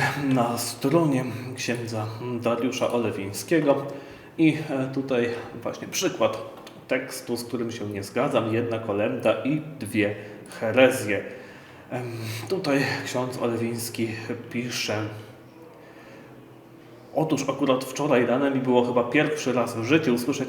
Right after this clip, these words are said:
ostatnie wersy tej kolędy, które mi, mówiąc obrazowo, zjeżyły włosy na głowie. O Jezu, nasza kochanie, czemu nad niebios mieszkanie przekładasz nędzę i ubóstwo i wyniszczasz swoje bóstwo?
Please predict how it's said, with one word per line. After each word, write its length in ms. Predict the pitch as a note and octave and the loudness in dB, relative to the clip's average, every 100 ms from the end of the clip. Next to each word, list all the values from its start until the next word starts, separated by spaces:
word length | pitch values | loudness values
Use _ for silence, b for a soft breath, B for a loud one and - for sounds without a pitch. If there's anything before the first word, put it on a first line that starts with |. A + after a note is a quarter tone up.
| - | -4
ostatnie 440 | B2+ C3 - B2+ | -2 -2 -2 0
wersy 360 | A#2+ C3 C3 A#2+ | 4 4 4 2
tej 200 | A#2 A2+ | 2 2
kolędy, 420 | A#2 C3 D#3 B2 | 4 4 4 2
które 260 | - A#2+ A#2+ | 0 2 2
mi, 120 | A#2 | 4
mówiąc 400 | C#3+ C#3+ B2 - | 4 6 4 2
obrazowo, 640 | C3+ B2+ A#2+ C3+ C3+ B2 B B A2+ | 0 2 4 6 6 4 B B -4
zjeżyły 540 | A#2+ A#2+ B2 C3+ C#3 | 4 6 6 8 6
włosy 500 | G#2+ G#2 A#2 - G#2 - - | 4 2 2 4 0 -2 -8
na 360 | G#2+ A2 A2 - - | -2 0 0 -2 -6
głowie. 440 | G#2+ A2+ C3 G#2 - - B B B - | 0 4 4 4 -2 -8 B B B -6
O 80 | A2+ | 4
Jezu, 320 | B2+ C#3 A#2+ | 6 6 4
nasza 240 | A#2 C3+ | 2 0
kochanie, 520 | C3 - D3 D#3 C3+ | 0 0 4 4 4
czemu 240 | - C3 B2 | 2 2 4
nad 280 | A#2+ A#2+ A#2+ | 2 2 0
niebios 420 | C3+ B2 G#2+ A2+ | 4 4 2 0
mieszkanie 540 | A#2+ - - D3+ C3 | -2 -4 -4 -2 -2
przekładasz 580 | - B2 A#2 B2 A#2+ A#2 | -2 -4 2 4 4 2
nędzę 360 | B2+ C#3+ A#2+ A#2+ | 4 4 2 0
i 160 | C3 | -2
ubóstwo 540 | B2 A#2+ D#3 - - C#3 | -2 0 0 -2 -2 0
i 120 | D3+ | 2
wyniszczasz 760 | B2+ C3+ C#3 - A#2 A#2 - | 2 4 2 2 0 0 -4
swoje 380 | - - G#2 G#2 | -4 0 2 2
bóstwo? 600 | A#2 C3+ C#3 - G2 | 2 0 -2 -2 -2